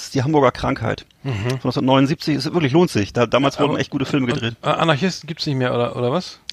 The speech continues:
Speaker 1: Doch, aber nicht,
Speaker 2: Oh,
Speaker 1: aber
Speaker 2: aber
Speaker 1: es
Speaker 2: nicht,
Speaker 1: gibt, gibt's
Speaker 2: also weniger,
Speaker 1: mehr Ro-, es
Speaker 2: ja.
Speaker 1: gibt mehr Rollstuhlfahrer, oder?
Speaker 2: Ja, ich glaub auch.
Speaker 1: Also
Speaker 2: Ja. Leider. Ähm, immer, ich hab was Ähnliches, und zwar ganz neu auf Sky, äh, die Serie Spites. Das ist die erste Sci-Fi-Serie,
Speaker 1: Ja.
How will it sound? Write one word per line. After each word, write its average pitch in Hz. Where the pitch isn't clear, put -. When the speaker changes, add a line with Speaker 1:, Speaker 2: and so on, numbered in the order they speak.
Speaker 1:
Doch, 143
aber 135
nicht, 143
Speaker 2:
Oh, -
Speaker 1:
aber 143
Speaker 2:
aber 143
Speaker 1:
es 151
Speaker 2:
nicht, 143
Speaker 1:
gibt, 131
gibt's 123
Speaker 2:
also 107
weniger, 151
Speaker 1:
mehr 139
Ro-, 139
es 113
Speaker 2:
ja. 117
Speaker 1:
gibt 117
mehr 135
Rollstuhlfahrer, 123
oder? 143
Speaker 2:
Ja, 113
ich 117
glaub 127
auch. 117
Speaker 1:
Also 107
Speaker 2:
Ja. 123
Leider. 135
Ähm, 160
immer, 180
ich -
hab 190
was 170
Ähnliches, 170
und 151
zwar 151
ganz 160
neu 165
auf 135
Sky, 160
äh, 139
die 135
Serie 139
Spites. 139
Das 127
ist -
die 127
erste 143
Sci-Fi-Serie, 139
Speaker 1:
Ja. 135